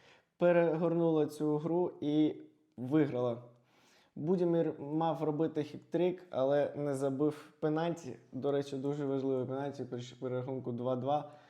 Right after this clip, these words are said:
могли виривати перемогу, і Сельта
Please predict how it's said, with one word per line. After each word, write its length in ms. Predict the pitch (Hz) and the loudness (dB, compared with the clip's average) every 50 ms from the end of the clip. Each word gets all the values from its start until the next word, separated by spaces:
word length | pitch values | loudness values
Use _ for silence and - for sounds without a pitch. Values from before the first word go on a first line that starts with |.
| - - _ - | -20 -20 _ -8
могли 320 | 131 131 127 127 135 147 143 | -6 -4 -2 -2 0 0 0
виривати 480 | 131 135 135 131 139 139 139 139 131 | 0 0 0 2 2 0 0 -2 -4
перемогу, 560 | - 139 127 127 127 143 151 160 147 135 - - - | -6 -4 -4 -4 -4 -4 -4 -4 -4 -6 -8 -8 -8
і 340 | - 131 131 131 131 127 - 127 - _ _ _ _ _ _ _ _ _ _ _ _ _ _ _ _ _ _ _ _ _ | -8 -6 -4 -4 -6 -6 -8 -12 -18 _ _ _ _ _ _ _ _ _ _ _ _ _ _ _ _ _ _ _ _ _
Сельта 720 | - - - - 139 143 143 139 143 143 139 131 - - - | -20 -12 -6 -2 -2 -2 -2 0 0 0 0 0 -2 -6 -12